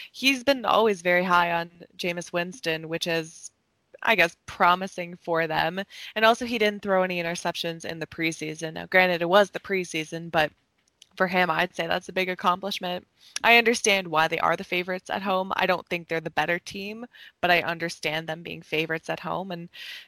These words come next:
for me, I guess if I were to take a side, I would take the Bucks at home,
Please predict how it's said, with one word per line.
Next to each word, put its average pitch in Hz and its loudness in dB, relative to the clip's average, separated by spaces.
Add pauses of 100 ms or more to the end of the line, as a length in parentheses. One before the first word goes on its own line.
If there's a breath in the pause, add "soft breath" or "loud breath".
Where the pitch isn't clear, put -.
for 214 -4
me, 220 4
I 196 6
guess 160 0 (280)
if - -8
I 160 6
were 160 -2
to 160 -10
take 165 -6
a 185 -8
side, 165 2
I - 2
would 165 -8
take 160 -8
the 165 -12
Bucks 160 -4
at 165 -8
home, 165 -6